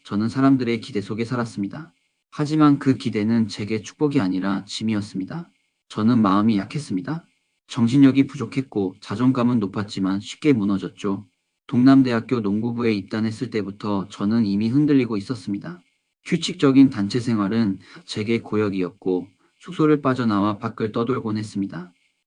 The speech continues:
그렇게 학교에서 제적당했고 농구도 끝이라고 생각했죠. 하지만 다시 기회가 왔습니다.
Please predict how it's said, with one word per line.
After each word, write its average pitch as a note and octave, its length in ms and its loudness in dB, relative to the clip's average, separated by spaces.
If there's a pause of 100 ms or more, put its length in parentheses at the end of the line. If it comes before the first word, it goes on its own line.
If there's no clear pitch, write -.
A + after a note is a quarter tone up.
그렇게 B2+ 340 0
학교에서 C3+ 500 2
제적당했고 G2+ 880 -4 (260)
농구도 A#2 460 -2
끝이라고 C#3+ 440 -2
생각했죠. A2+ 680 -8 (400)
하지만 C#3+ 480 4
다시 G#2+ 280 -4
기회가 G#2 380 0
왔습니다. G2+ 580 -6